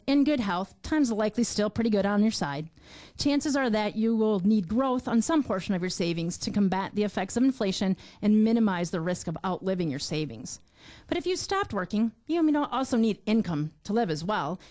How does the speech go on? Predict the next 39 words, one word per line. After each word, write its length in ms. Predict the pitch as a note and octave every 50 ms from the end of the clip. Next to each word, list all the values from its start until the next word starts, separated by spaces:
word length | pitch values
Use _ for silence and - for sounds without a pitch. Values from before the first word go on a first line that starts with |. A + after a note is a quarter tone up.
| -
You 80 | A#3 A#3+
want 160 | B3+ B3 A#3+
to 60 | -
keep 200 | - C#4 - A3
doing 240 | G#3 B3 A#3+ A3 G3+
all 140 | G3 F#3+ F3+
the 80 | G3 F3
fun 320 | - - A3 G3+ G3 F#3
things 260 | - G3+ G3+ F#3+ F#3+
you 60 | G3
did 200 | E3+ E3 G3+ G3
before 340 | E3+ F3+ F3+ - C4 B3 B3
retirement, 440 | G3 E3 - F3 D3+ E3 E3+ D#3+ - -
in 120 | A#3+ B3+ B3
retirement, 480 | G#3+ E3+ - F3 D#3 D3+ F3+ A3 - _ -
and 120 | D4 D4
probably 260 | - E4 D4 C4+ C#4
even 180 | C4+ A#3 A#3 F#3+
more. 280 | F#3 A3+ B3+ F#3 B2+ - _ _ - _ _ _ - _ _ -
And 80 | A#3+ B3+
important 440 | C4 B3 - C#4+ C4+ B3 B3+ B3
considerations, 880 | - B3+ A#3+ - C#4 A3+ A3+ G#3+ G#3+ B3 A#3+ - B3 A3+ A3 A3 - -
if 160 | - A3+ -
you 80 | A#3+ A3+
want 300 | G#3+ A3+ B3+ C4 A3 G#3+
that 260 | A3+ A#3 C4+ C4 C4
income 380 | B3+ C4 C4 B3 G#3+ F3 F#3+ G3
and 80 | G3
the 60 | G3
spending, 600 | G3+ - - - - - G#3 G#3+ G3+ F3+ E3 D3 -
it's 200 | - G3+ - - -
to 140 | - A3+
support 460 | G3 - A#3 G#3 - - A3+ G#3 - -
to 80 | G3+
be 100 | G#3 F#3+
tied 400 | - - - - G3+ G3 G3+ G3
to 60 | G#3+
the 100 | F#3+ - - -
ups 320 | - - - - - -